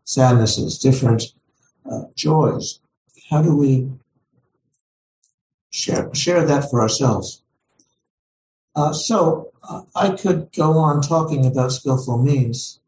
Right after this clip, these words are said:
but I think it might be more skillful now to just open this up and to, uh,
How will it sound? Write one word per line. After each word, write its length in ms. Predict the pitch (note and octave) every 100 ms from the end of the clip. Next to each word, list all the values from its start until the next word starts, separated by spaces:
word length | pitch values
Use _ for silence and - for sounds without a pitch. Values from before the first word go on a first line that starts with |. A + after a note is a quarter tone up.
| _ _ _ _ _ _ _ _ _
but 100 | -
I 80 | D#3
think 220 | D3+ D#3+
it 100 | -
might 220 | C#3+ C#3+ C#3
be 100 | B2+
more 200 | B2+ B2
skillful 480 | - C3 B2 C3
now 240 | B2+ B2+ B2
to 120 | B2
just 400 | - C3+ C3 - D3
open 340 | C#3 C#3+ C3
this 180 | B2 D#3+
up 280 | D#3+ D#3+ -
and 380 | C#3 C3+ C3+ - _ _ _ _ _ _ _ _ _ _ _ -
to, 640 | - E3 D3+ D3 C#3+ -
uh, 280 | - C3 -